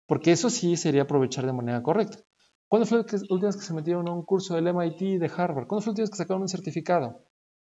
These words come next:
Realmente hoy en día las tecnologías de la información para la gente joven es la nueva televisión. Así como antes nuestras madres nos criticaban que veíamos mucha televisión, ahora deberían criticarse que estamos todo el tiempo en el celular.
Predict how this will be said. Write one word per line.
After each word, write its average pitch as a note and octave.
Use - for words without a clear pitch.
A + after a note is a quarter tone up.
Realmente G#3+
hoy G#3
en F#3+
día F3+
las D3+
tecnologías D3
de F#3+
la F3+
información C#3
para D3
la A#2
gente D3
joven E3+
es D3
la D3+
nueva C3+
televisión. -
Así D#3+
como G3
antes G3
nuestras C3+
madres F3+
nos E3+
criticaban D#3
que D3
veíamos D3+
mucha E3
televisión, F3+
ahora E3
deberían D3
criticarse C#3
que -
estamos C#3
todo D#3
el C#3
tiempo C#3
en C#3
el B2+
celular. C3+